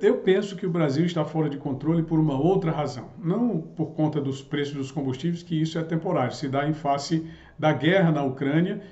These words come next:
e se dá em face também dos problemas na economia que nós tivemos por conta da pandemia, e que o governo federal encaminhou providências através do Auxílio Brasil, através do auxílio emergencial, através de uma série de outros atos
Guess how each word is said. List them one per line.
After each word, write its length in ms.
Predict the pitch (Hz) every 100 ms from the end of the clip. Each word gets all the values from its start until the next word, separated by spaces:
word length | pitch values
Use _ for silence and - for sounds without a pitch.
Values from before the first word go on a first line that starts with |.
| -
e 80 | 214
se 160 | -
dá 240 | 190 185 202
em 60 |
face 400 | 175 180 170 170
também 320 | 165 151 143
dos 140 | 165 165
problemas 480 | 165 135 151 151 156
na 140 | 202
economia 560 | 202 180 151 135 180 165
que 100 | 160
nós 180 | 156 160
tivemos 400 | 139 143 151 151
por 180 | 175
conta 280 | 156 151 165
da 140 | 147 151
pandemia, 680 | 185 180 185 143 143 117 - - - -
e 80 |
que 160 | 160 240
o 40 |
governo 380 | 226 202 165 160
federal 460 | 156 170 175 160 180
encaminhou 680 | 202 - 220 208 160 180 180
providências 720 | 165 147 135 135 151 147 131
através 440 | 135 131 127 139 131
do 80 |
Auxílio 380 | 131 127 156 139
Brasil, 480 | 123 123 107 131 131
através 400 | 123 131 120 127
do 60 | 120
auxílio 360 | 113 - 165
emergencial, 880 | 135 127 120 127 - 127 127 127 - - - -
através 460 | 165 165 202 185 196
de 60 |
uma 100 | 190
série 380 | 165 - 202 196
de 100 | 175
outros 460 | 151 147 131 139 123
atos 520 | 151 156 170 165 -